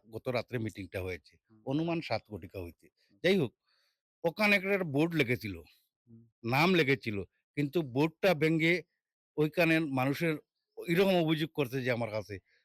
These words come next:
Speaker 1: তারা নাম লাগাইয়া, বোর্ড লাগাইয়া, সাইনবোর্ড উঠাই আনছে, এটা তোমার নাই বা আমার আরেকজন মানুষ। যাই হোক, এটা আমি বলবো না। এরকম আমি দেখছি প্রায় এরিয়াতে এরকম। তা আমি নির্বাচিত হওয়ার পরে তারা ওয়াদা করছি,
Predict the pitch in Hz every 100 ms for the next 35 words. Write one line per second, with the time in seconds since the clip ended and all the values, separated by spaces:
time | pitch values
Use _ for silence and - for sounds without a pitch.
0 | _ _ 143 156 165 143 127 151 175 156
1 | 123 151 160 131 123 156 151 139 131 135
2 | 147 143 123 135 147 147 160 151 139 127
3 | 131 135 - 139 123 123 104 92 85 _
4 | _ _ - 113 117 120 120 127 113 104
5 | 131 269 240 190 180 180 170 180 151 156
6 | _ _ _ _ - 202 233 240 226 202
7 | 196 180 190 202 - - 180 214 202 175
8 | 170 139 131 104 92 _ _ _ - -
9 | 156 214 254 214 208 202 208 190 190 185
10 | 180 185 175 180 190 170 156 160